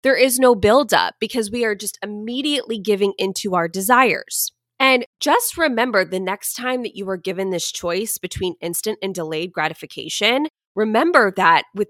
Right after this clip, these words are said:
delayed gratification, there's the buildup, there's the journey, there's the anticipation. And that part is just as fun and just as enjoyable to our brains as the actual event itself.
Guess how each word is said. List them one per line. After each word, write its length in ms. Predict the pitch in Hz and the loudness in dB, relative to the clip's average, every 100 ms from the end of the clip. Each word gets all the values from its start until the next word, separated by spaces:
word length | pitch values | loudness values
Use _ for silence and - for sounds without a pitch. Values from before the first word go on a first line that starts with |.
| - | -2
delayed 400 | 196 190 320 - | -2 2 0 2
gratification, 760 | 262 226 180 - 202 - 175 160 | 0 0 -6 -4 -4 -2 -6 -4
there's 260 | 156 151 - | -6 -6 -10
the 80 | |
buildup, 560 | 160 180 156 151 98 - - | -8 -2 -2 0 -2 -2 0
there's 300 | 185 170 - | 0 0 -4
the 80 | 175 | -8
journey, 460 | - 180 180 156 127 | -4 -2 0 -2 -4
there's 220 | 160 - | -6 -4
the 140 | 175 | -4
anticipation. 1000 | 160 - - 165 185 233 240 180 117 107 _ _ - | -4 -6 -10 -10 -6 -2 0 0 0 -4 _ _ -4
And 200 | 190 185 | -2 6
that 220 | 269 359 | 6 6
part 280 | - 170 165 - | 2 0 0 -2
is 200 | - - | -6 -4
just 260 | 190 - | -6 -4
as 200 | 302 - | -6 -6
fun 360 | - 117 107 190 _ | -2 -2 -2 -12 _
and 160 | 208 208 | -2 0
just 240 | 208 226 | -2 -2
as 100 | 262 | -4
enjoyable 600 | 226 196 202 269 254 202 | -4 0 2 2 2 -2
to 260 | 196 - 214 | -4 -6 0
our 180 | 180 175 | 0 0
brains 460 | 180 170 165 233 - | 0 -2 0 -2 -4
as 120 | 185 | -10
the 160 | 202 - | -10 -2
actual 480 | 170 165 - 202 185 | 0 0 -2 -4 -4
event 640 | 185 175 180 165 175 - - _ | -2 -2 -2 -2 -2 -8 -16 _
itself. 720 | 175 - - 170 - - - | -10 -6 0 0 0 -4 -20